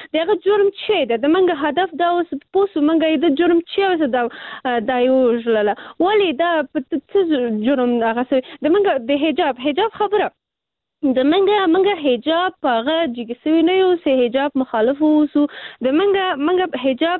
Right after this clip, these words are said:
اسلامي حجاب منګه هغه ته نه وایو چې چادري ده. د منګه مخالفت چادري سره ولې دی؟ منګه حجاب سره مخالفت نه لرو. منګه هم حجاب، م، آ، الحمدلله ټول مسلمان یو، حجاب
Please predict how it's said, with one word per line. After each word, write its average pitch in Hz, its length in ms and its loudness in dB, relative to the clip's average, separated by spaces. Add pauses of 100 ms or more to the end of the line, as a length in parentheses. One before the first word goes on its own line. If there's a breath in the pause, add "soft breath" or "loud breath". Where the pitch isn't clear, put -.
(120)
اسلامي 277 580 0
حجاب 302 320 0
منګه 302 220 2
هغه 285 200 0
ته 311 160 -2
نه 311 120 2
وایو 254 240 0
چې - 180 -10
چادري 220 400 -2
ده. 214 160 -2 (300 loud breath)
د 240 40 -2
منګه 370 380 2
مخالفت 294 680 -2
چادري 262 400 -2
سره 277 160 0
ولې 269 280 2
دی؟ 208 200 0
منګه 311 220 0
حجاب 311 400 -2
سره 415 140 2
مخالفت 320 640 -2
نه 440 100 2
لرو. 302 380 2 (300 loud breath)
منګه 320 220 2
هم 403 320 0
حجاب، 320 420 0 (100)
م، 240 760 -4 (360 loud breath)
آ، 208 100 0 (960)
الحمدلله 320 580 2
ټول 349 260 0
مسلمان 277 560 0
یو، 330 100 4
حجاب 262 400 0